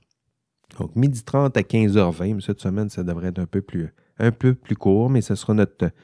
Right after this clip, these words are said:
notre première rencontre. Donc, venez, venez nous voir, venez vous présenter en classe, venez faire votre tour sur le campus. On va faire une première étude de, de cas ensemble. Ça va être le fun. On va essayer de,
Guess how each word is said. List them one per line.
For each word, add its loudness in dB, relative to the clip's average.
notre -2
première 6
rencontre. 4
Donc, -6
venez, 0
venez 2
nous 6
voir, 0
venez 4
vous 0
présenter 2
en 2
classe, -6
venez 2
faire 2
votre -2
tour 0
sur -6
le 0
campus. -8
On 4
va 6
faire 4
une 2
première 2
étude -2
de, 2
de 2
cas 4
ensemble. -4
Ça -8
va 2
être -2
le 0
fun. -8
On -8
va -4
essayer -4
de, -4